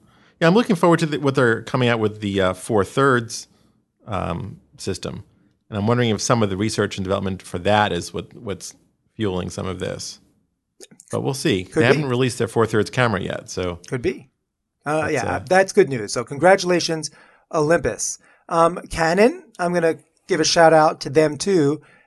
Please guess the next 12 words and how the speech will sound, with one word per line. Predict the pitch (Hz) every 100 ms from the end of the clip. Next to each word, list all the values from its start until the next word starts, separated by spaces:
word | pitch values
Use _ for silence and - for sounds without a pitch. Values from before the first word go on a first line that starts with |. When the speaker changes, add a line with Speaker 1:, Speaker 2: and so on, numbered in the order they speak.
| -
Speaker 2:
They | 131 202
have | 233 311
upgraded | - 127 147 151 175 190 220 220 -
a, | 175 151 - _ _ _ -
well, | 214 214 226
let's | 277 -
say | 175 156 160 170
many | 160 165 220 247 190
cameras | 180 170 156 131
that | 139 135
are |
not, | 139 147 147 156